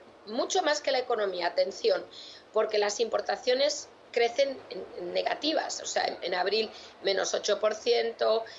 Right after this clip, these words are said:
en mayo menos cuatro y medio, pero, eh, el, el, ese no es el de, eh, no es el de-risking del que hablamos.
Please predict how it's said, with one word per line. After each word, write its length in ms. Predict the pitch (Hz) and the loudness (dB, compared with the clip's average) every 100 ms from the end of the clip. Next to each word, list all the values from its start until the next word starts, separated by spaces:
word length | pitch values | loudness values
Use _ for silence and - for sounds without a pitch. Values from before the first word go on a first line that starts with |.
| - - | -12 -4
en 180 | 196 202 | 0 0
mayo 300 | 202 202 202 | 0 0 0
menos 320 | 196 190 - | 0 -2 0
cuatro 280 | 208 190 196 | 0 2 0
y 80 | 208 | 2
medio, 440 | 233 220 226 233 233 - - - - - - - - - | 2 4 4 2 -2 -16 -16 -16 -20 -20 -20 -20 -20 0
pero, 360 | 330 294 311 - - - | 2 4 2 0 -12 -2
eh, 460 | 226 214 214 208 - | 2 2 2 0 -4
el, 160 | 226 - - | -8 -6 -6
el, 200 | 233 - | -6 -2
ese 260 | 247 - 349 | -2 0 2
no 100 | 285 | 2
es 140 | 277 | 2
el 120 | 233 | 0
de, 180 | 220 - | 0 0
eh, 280 | 220 202 240 | 0 0 0
no 160 | 262 269 | 2 4
es 320 | 254 - - | 2 0 -2
el 140 | 240 214 | -2 0
de-risking 500 | 208 233 - 233 214 | 0 0 -4 -4 -2
del 140 | 208 | -2
que 120 | - | 0
hablamos. 520 | 175 165 - - - | -2 -2 -6 -10 -14